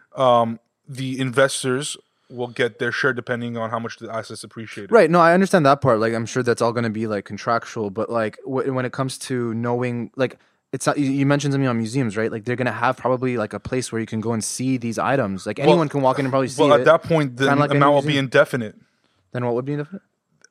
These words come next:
Speaker 1: The, if, if eventually they have their own physical spaces and it becomes a museum and this thing becomes massive, and that art piece becomes a multi-million dollar art piece, another way to make money off of this for the user is to sell your shares to other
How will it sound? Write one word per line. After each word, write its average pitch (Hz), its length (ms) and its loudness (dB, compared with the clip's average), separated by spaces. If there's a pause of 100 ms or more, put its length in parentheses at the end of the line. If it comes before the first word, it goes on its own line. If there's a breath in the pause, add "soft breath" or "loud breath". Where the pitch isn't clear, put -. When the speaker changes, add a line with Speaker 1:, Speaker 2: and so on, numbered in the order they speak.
(100)
Speaker 1:
The, 143 260 -4 (200)
if, 170 260 2
if 165 180 -4
eventually 160 560 0
they 135 200 0
have 139 160 4
their 135 80 4
own 131 80 2
physical 131 260 -6
spaces 131 480 -4
and 127 200 -2
it - 20 -12
becomes 127 320 -2
a 123 40 -2
museum 120 400 -4
and 117 120 -4
this 110 120 -10
thing 123 160 -8
becomes 113 280 -10
massive, 123 560 -6 (500 loud breath)
and 127 160 -4
that 135 220 2
art 127 180 -2
piece 135 180 -6
becomes 123 280 -6
a - 20 -4
multi-million 127 680 0
dollar 120 200 2
art 139 160 0
piece, - 400 -12 (1080 soft breath)
another 143 280 4
way 139 160 2
to 131 80 -2
make 127 220 -4
money 143 220 2
off 120 160 -2
of 113 100 -12
this 123 280 -6
for - 140 -8
the 117 80 -8
user 123 420 -4 (300 soft breath)
is - 180 -8
to - 100 -2
sell 147 280 2
your 135 140 0
shares - 340 0
to 151 160 0
other 127 460 2